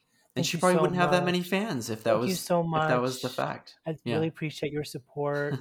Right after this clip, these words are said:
Speaker 1: <laughs>
Speaker 2: I'd love to sign an autograph. You know, like, that stuff is great, and it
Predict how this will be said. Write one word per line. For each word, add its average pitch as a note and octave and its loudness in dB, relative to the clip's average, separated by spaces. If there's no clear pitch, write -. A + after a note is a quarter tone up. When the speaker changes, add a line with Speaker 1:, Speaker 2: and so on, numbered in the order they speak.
Speaker 1:
<laughs> C#3+ -2
Speaker 2:
I'd C3 -2
love C#3 -2
to D3+ -6
sign C#3 -6
an C3+ -6
autograph. C3 -6
You D3 -6
know, C#3 2
like, C3 0
that E3+ 2
stuff - 0
is C#3+ -4
great, B2+ 2
and A#2+ -4
it A#2+ -6